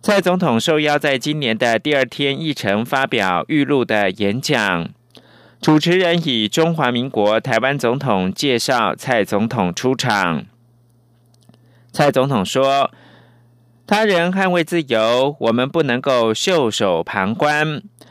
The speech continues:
还有几周，香港才届回归中国二十三周年，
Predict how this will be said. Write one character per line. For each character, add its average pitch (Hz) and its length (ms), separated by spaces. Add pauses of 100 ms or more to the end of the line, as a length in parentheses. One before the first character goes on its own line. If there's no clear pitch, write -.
(180)
还 175 140
有 220 120
几 214 220
周， 151 260
香 180 300
港 107 240
才 110 340
届 139 400
回 117 300
归 156 300
中 180 260
国 117 180
二 135 240
十 113 200
三 147 280
周 165 220
年， 110 540